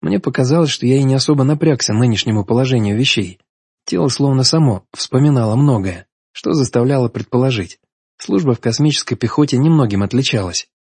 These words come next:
Армейская лямка, она и есть армейская лямка, хоть в Аркадонских легионах, хоть в Рыцарях Титана. В увольнительный я не ходил,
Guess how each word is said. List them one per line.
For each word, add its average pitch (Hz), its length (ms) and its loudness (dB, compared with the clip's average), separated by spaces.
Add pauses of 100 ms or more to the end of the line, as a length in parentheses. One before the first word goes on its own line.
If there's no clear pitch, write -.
(300)
Армейская 156 520 0
лямка, 147 320 0
она 123 180 0
и 143 60 0
есть 117 240 -2
армейская 110 480 0
лямка, 135 400 -2 (320)
хоть 180 180 -4
в 123 60 -2
Аркадонских 127 640 0
легионах, 131 500 0 (240)
хоть - 220 -4
в 123 60 -2
Рыцарях 123 360 0
Титана. 101 520 -4 (960)
В 107 140 0
увольнительный 104 640 0
я 107 160 -2
не 131 100 0
ходил, 92 460 -4